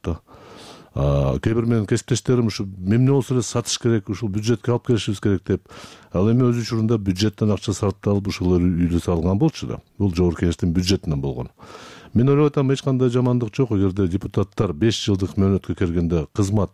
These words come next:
батирлер менен камсыз болгону, бул жаман эмес. Бүгүнкү күндө деле кайсы жактан бир адисти чакырып келсеңиз, биринчи кезекте же айлык, э, акчалай түрүндө, же жатакананы сиз жасап беришиңиз керек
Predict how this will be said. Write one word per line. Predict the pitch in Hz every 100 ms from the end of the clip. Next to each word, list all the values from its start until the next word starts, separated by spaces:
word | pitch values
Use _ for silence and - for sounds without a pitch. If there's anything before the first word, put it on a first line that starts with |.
| -
батирлер | 87 98 90 90 85
менен | 87 76
камсыз | - 87 -
болгону, | 80 85 82 85 104 - - - _
бул | 76 69 - -
жаман | 80 80
эмес. | 95 160 -
Бүгүнкү | - 92 85
күндө | 92 92
деле | 92 117 117 - - - _
кайсы | 98 98 120
жактан | 101 107 90
бир | 90 98
адисти | 98 -
чакырып | - 92 85
келсеңиз, | - 82 92 107
биринчи | 90 85 85
кезекте | - 78 73 113 80
же | 90 87
айлык, | 85 92 87 -
э, | 58 78 -
акчалай | 87 - 92 87
түрүндө, | 92 107 110 165 180
же | 107 127 135 - - - - - -
жатакананы | 90 98 98 90 98
сиз | 101 87
жасап | 85 85
беришиңиз | 87 76 73 -
керек | 65